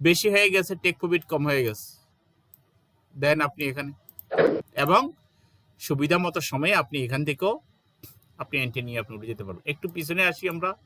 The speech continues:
রাইট, এই যে এখানে একটা অতীত একটা জায়গা, সিগনিফিকেন্ট জায়গা আছে এখানে। কারণ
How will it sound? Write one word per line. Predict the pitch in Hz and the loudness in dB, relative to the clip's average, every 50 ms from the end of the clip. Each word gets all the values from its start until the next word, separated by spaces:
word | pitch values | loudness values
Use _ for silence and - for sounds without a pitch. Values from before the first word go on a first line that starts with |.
| _ _ _ _ _ _ _ _ _ _ _ _ _ _ _ _ _ _ _ _ - 139 | _ _ _ _ _ _ _ _ _ _ _ _ _ _ _ _ _ _ _ _ -4 2
রাইট, | 139 143 139 117 - - - | 4 4 4 4 2 -2 -8
এই | - 139 | -10 -6
যে | 139 147 131 | -4 -4 -2
এখানে | 123 143 143 143 | -2 -2 -2 -2
একটা | 135 123 - 135 127 | -2 -2 -2 -2 -2
অতীত | 127 117 131 123 110 | -2 -2 -4 -6 -6
একটা | 117 113 - 123 110 | -6 -6 -4 -6 -4
জায়গা, | 104 113 113 107 110 113 | -2 -2 -2 -2 -4 -6
সিগনিফিকেন্ট | - - - 131 120 113 113 117 110 131 135 135 | -6 -8 -10 -10 -10 -10 -12 -10 -8 -8 -6 -4
জায়গা | 143 131 113 110 | -4 -4 -4 -4
আছে | 117 123 123 | -6 -6 -8
এখানে। | 101 87 | -12 -8
কারণ | - - 156 160 160 | -4 -2 -2 -2 -2